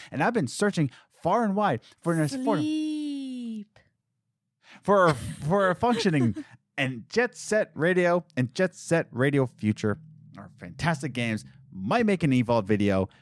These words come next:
Speaker 1: when I calm down.
Speaker 2: Which will be
Speaker 1: In five years. <laughs>
Speaker 2: I, I, I was gonna say a couple months.
Speaker 1: Couple months when I calm down about this.
Speaker 2: Maybe around
Speaker 1: Um,
Speaker 2: Christmas. <laughs>
Speaker 1: if, if this news comes true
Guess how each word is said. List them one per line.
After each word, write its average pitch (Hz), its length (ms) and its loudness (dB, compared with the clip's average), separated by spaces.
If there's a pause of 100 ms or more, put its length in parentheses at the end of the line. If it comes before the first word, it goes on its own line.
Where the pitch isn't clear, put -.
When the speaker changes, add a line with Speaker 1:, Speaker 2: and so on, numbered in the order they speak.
(100)
Speaker 1:
when 113 120 -6
I 95 100 -4
calm 117 540 -2 (300)
down. 87 400 -2 (240)
Speaker 2:
Which 220 440 -6
will 226 140 0
be 214 460 -4 (340)
Speaker 1:
In 117 220 0
five 104 340 -2
years. - 320 -12
<laughs> - 60 -4
Speaker 2:
I, 262 420 -2 (320)
I, 294 120 0
I - 20 2
was 415 160 0
gonna 285 160 0
say 269 160 0
a 240 60 -2
couple 202 280 -8
months. 208 800 -4
Speaker 1:
Couple 127 260 0
months 87 320 -12
when 110 140 -4
I 104 80 2
calm 110 300 0
down 90 180 0
about 82 240 -6
this. 90 220 -6 (400)
Speaker 2:
Maybe 135 240 2
around 247 220 2
Speaker 1:
Um, - 20 -4
Speaker 2:
Christmas. - 600 -4 (220)
<laughs> - 200 -20
Speaker 1:
if, 240 240 2 (220)
if 202 220 2
this 240 240 2
news 165 500 0
comes 135 480 -2
true 90 520 -2